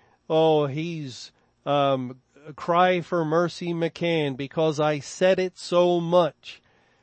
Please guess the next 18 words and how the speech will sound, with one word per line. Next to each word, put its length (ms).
And, 440
and, 380
uh, 240
and 320
it 240
was 300
always 720
a 120
pleasure. 760
It 160
was 280
always 920
something 760
that 180
I 140
was 260
thankful 560
for, 440